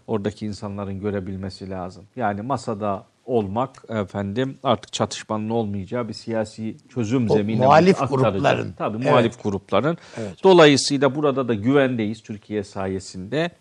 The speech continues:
Speaker 1: O zaman o tarafa doğru kayalım. Bu diğer unsurlardan
Speaker 2: Evet.
Speaker 1: ayrışalım falan gibi. Fakat saldırılar oldukça tam tersi bir denklem işlemeye başlıyor.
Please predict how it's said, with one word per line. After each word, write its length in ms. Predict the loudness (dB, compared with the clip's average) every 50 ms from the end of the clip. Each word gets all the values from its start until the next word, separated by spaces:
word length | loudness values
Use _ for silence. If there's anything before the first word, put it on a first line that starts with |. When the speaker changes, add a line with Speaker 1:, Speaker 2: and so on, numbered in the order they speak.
| _ _
Speaker 1:
O 100 | -2 0 2
zaman 260 | 2 2 2 2 2
o 100 | 2 2
tarafa 400 | 2 4 2 2 2 0 -2 0
doğru 240 | 0 0 0 0 -2 -2
kayalım. 420 | 0 0 2 2 0 -2 -4 -8 -12 _ _
Bu 120 | -16 -10 -6
diğer 220 | -4 -2 -2 -4
unsurlardan 640 | -4 -8 -12 -12 -10 -8 -2 0 0 2 2 0 -2
Speaker 2:
Evet. 80 | 2 4 4
Speaker 1:
ayrışalım 500 | 4 4 2 0 -2 -4 -4 -4 -4 -4
falan 420 | 2 2 4 6 6 4 4 2
gibi. 220 | -2 -6 -8 -10 -14 -14 _ _ _ -20 _ _ _ _ _ _
Fakat 220 | -4 0 0 0 0
saldırılar 580 | 0 2 4 4 4 4 2 2 4 4 4
oldukça 500 | 4 4 2 2 0 -4 -8 -6 -6 -6
tam 240 | -4 2 4 4 4
tersi 380 | 4 4 4 4 4 0 -2 -4
bir 120 | -4 0
denklem 420 | 0 0 0 -2 -6 -6 -8 -8 -8 _ _
işlemeye 540 | -4 -4 -2 -2 -2 -2 0 -2 -2 -2 -2
başlıyor. 480 | -4 -6 -6 -12 -16 -18 -18 -20 -20